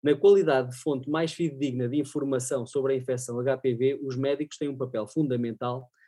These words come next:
na educação dos doentes e na moderação do impacto psicossocial do diagnóstico. Não estão indicados, mais uma vez, exames de rotina para os parceiros de doentes com diagnóstico de infecção H P V, se estes estiverem assintomáticos.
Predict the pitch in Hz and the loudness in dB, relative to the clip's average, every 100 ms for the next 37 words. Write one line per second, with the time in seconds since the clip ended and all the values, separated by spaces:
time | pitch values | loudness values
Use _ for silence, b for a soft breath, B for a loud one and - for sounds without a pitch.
0 | b _ 143 165 160 160 151 160 170 131 | b _ 4 4 4 0 0 0 0 2
1 | 131 127 147 147 156 160 147 135 139 135 | 0 2 -2 -2 -2 -2 -2 -2 -4 -4
2 | 135 127 131 131 - _ - 147 131 135 | -4 -4 -6 -8 -10 _ -8 -4 -2 -4
3 | 127 - 135 135 131 131 117 104 98 - | -4 -4 -2 -2 -2 -2 -2 -6 -10 -18
4 | 104 _ _ _ _ _ _ _ 135 139 | -20 _ _ _ _ _ _ _ -2 0
5 | 160 165 156 156 131 117 123 131 127 127 | 2 4 4 0 -2 -4 -2 -2 -2 -2
6 | 123 117 147 151 - 143 139 139 131 131 | -2 -2 -4 -6 -4 -2 0 0 0 -2
7 | 127 - 127 113 131 135 127 139 127 135 | -2 -4 -4 -2 -2 -2 -2 -4 -2 -2
8 | 123 117 131 143 - 143 135 131 123 127 | -2 0 2 2 -4 -4 -2 0 0 -2
9 | 123 127 139 131 127 123 120 120 123 123 | -4 -6 -6 -4 -6 -6 -6 -4 -4 -2
10 | 120 143 160 - - 135 135 - - 131 | -2 -2 -6 -10 -6 -2 -2 -4 -6 -2
11 | 123 120 123 123 123 123 107 95 - _ | -2 -2 -4 -6 -8 -8 -10 -12 -20 _